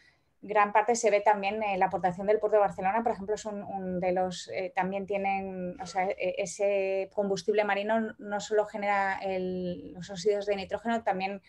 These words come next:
compuestos orgánicos volátiles, y eso genera, pues, eh, eh, el ozono que quema masas boscosas que también son fundamentales para la biodiversidad, para la captura de lo, del, del, del carbono. O sea que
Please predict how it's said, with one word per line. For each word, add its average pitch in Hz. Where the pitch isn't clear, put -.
compuestos 196
orgánicos 202
volátiles, 202
y 208
eso 208
genera, 202
pues, 196
eh, 180
eh, 180
el 190
ozono 190
que 226
quema 226
masas 202
boscosas 202
que 226
también 190
son 190
fundamentales 180
para 202
la 196
biodiversidad, 226
para 202
la 190
captura 196
de 208
lo, 202
del, 196
del, 190
del 180
carbono. 196
O 233
sea 208
que 202